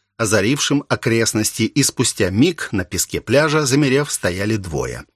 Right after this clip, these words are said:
Чужаки были облачены в чёрные матовые доспехи со шлемами-сферами, скрывавшими лица, и отдалённо походили одновременно на рыцарей из Средневековья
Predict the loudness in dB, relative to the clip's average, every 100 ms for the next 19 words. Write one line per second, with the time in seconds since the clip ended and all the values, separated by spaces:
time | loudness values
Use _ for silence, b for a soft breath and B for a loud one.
0 | _ 2 4 4 2 2 4 4 2 0
1 | 0 2 2 2 2 2 2 2 2 4
2 | 2 0 0 0 2 0 0 -2 -2 0
3 | 0 0 0 2 2 2 2 0 0 0
4 | 2 2 0 -2 b _ -8 2 2 4
5 | 0 0 2 2 0 -2 -4 -4 -4 -4
6 | 0 2 2 0 0 2 2 2 0 0
7 | 0 0 0 0 0 0 0 2 2 2
8 | 2 2 2 4 4 2 0 0 2 2
9 | 0 0 0 0 0 0 0 -2 0 2
10 | 4 4 2